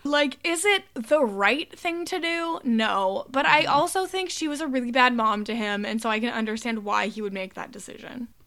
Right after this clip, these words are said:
Speaker 2: Yes, certainly. And, like,
Speaker 1: So.
Speaker 2: yeah, and I, I really love, 'cause he calls back a minute later to be like, "Oh, sorry, like, which Walnut Springs?" or whatever.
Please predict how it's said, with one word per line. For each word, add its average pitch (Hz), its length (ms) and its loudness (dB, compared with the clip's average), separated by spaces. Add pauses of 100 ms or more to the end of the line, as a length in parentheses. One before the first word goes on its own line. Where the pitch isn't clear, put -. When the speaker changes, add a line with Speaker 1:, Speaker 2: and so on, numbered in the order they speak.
(120)
Speaker 2:
Yes, - 300 -14
certainly. - 460 -4 (460)
And, 170 160 0
like, 165 160 2
Speaker 1:
So. - 100 -10 (440)
Speaker 2:
yeah, 160 220 4
and 147 100 -4
I, 170 80 0
I 208 280 -2
really 226 240 -2
love, 170 380 -2
'cause 170 200 -8
he 180 80 -10
calls 208 240 0
back 170 200 -4
a 165 40 -2
minute 156 180 -4
later 151 220 -4
to - 80 -18
be 147 80 -6
like, 151 140 -4
"Oh, 180 100 0
sorry, 151 400 -2
like, 147 180 -6
which 151 280 -8
Walnut 151 520 -4
Springs?" 156 480 -4
or 156 60 -6
whatever. 165 340 -6